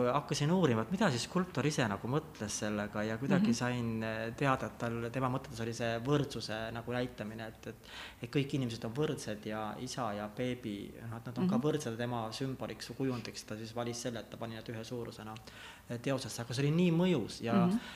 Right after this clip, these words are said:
Speaker 1: ja, ja, ja, ja kui ma selle veel teada sain, selle kunstniku
Speaker 2: Mhm.
Speaker 1: nagu, nagu, äh, tahteavalduse, siis mulle nagu eriti veel see teos hakkas meeldima ja tõesti, see on mul nagu üks lemmikteoseid siiani.
Speaker 2: Selles teoses on ilmselt veel,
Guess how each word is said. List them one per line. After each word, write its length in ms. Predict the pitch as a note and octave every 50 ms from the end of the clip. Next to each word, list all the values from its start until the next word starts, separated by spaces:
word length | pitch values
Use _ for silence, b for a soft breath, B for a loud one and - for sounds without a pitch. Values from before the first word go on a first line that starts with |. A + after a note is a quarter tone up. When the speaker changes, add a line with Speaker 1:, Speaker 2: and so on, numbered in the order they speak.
| B B -
Speaker 1:
ja, 380 | A#2+ A#2 A#2+ A2+ A2+ A2+ A#2 - -
ja, 240 | B2 B2 B2+ B2+ B2+ C3
ja, 320 | B2+ C3 C3 B2+ B2+ B2 -
ja 160 | B2+ B2+ B2
kui 140 | B2+ - B2
ma 60 | C3
selle 180 | A#2 B2+ B2+ A#2+
veel 120 | B2 A#2+
teada 340 | A#2+ F#3+ G3+ A3 F3 - F3
sain, 280 | - - A2+ A2+ A2+ A2+
selle 360 | - A2+ A2+ A#2 A#2 A#2+ C3 -
kunstniku 500 | E3+ F#3+ - - - B2+ - - - -
Speaker 2:
Mhm. 40 | G#3
Speaker 1:
nagu, 440 | F#3+ A3+ B3 - A#2 A2+ A2+ A2+ A2+ - B2
nagu, 300 | A#2+ A#2+ A#2+ A#2+ A#2+ A#2
äh, 380 | B2+ B2 - C3 B2+ B2 C3 C#3 -
tahteavalduse, 760 | - C#3 C#3 - - B2+ A#2+ A#2+ A2 - A#2+ A#2 A#2 A2+ A#2 - B B B B B B B
siis 180 | - - C3+ B2
mulle 160 | C#3 C3+ C3
nagu 200 | B2+ B2 C3+ D3
eriti 400 | D3 D3+ D3 B2 - - - A2+
veel 80 | G#2+ A2
see 120 | G#2+ G#2+
teos 260 | G#2+ B2 A#2 A2 G#2+ A2
hakkas 260 | - - - - -
meeldima 400 | A#2+ A#2 A2+ G#2+ - A2+ A2+ A#2
ja 80 | B2
tõesti, 340 | B2 - E3 E3+ D#3+ E3 C#3
see 120 | A#2 C3+ C3
on 80 | B2+ B2
mul 100 | A#2+ A2
nagu 200 | A#2 A2+ A#2 A2+
üks 160 | A#2 - -
lemmikteoseid 960 | C#3+ C#3+ C#3+ C3 A2+ G#2 - - - A2 A2 - - B2 B2 A2+ A2+ G#2 G2+ -
siiani. 420 | - A#2+ A#2 A2 G#2 G2+ G#2 G#2+ - B B B B B B B B B B
Speaker 2:
Selles 260 | - G#3 G#3 G3 -
teoses 360 | - B3 B3+ C4 G3+ E3 - F#3+
on 100 | F3 F#3+
ilmselt 340 | G#3 G#3 F3 - F3+ - -
veel, 240 | A3 A3 G3 D3+